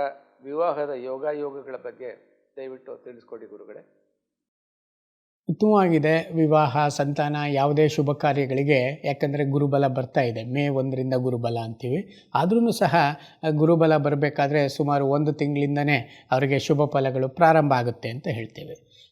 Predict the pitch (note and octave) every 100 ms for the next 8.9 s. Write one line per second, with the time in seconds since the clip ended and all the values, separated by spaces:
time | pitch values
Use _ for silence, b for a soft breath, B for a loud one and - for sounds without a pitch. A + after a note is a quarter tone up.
0 | - F3+ G#3+ F#3 D#3+ D#3+ D#3+ - - D#3+
1 | C#3+ E3+ - E3+ D#3 C#3 C#3 C3+ B2+ C3+
2 | C3+ - - - D#3 E3+ E3+ C#3+ C3 B2
3 | A#2 B2+ B2 C#3+ C#3+ C3+ B2 A#2+ A#2 B2+
4 | C#3+ D3+ B2+ C#3+ B B B2+ B2 F3+ D#3+
5 | D3 C#3+ C3+ B2+ B2+ B2 B2+ B2+ B2 C#3
6 | - b b b C3 C#3 D3+ D#3+ C#3+ C3
7 | C3+ C3+ - _ - - C3 D3 - C3
8 | A#2 - - C3 F#3+ G#3+ F3 -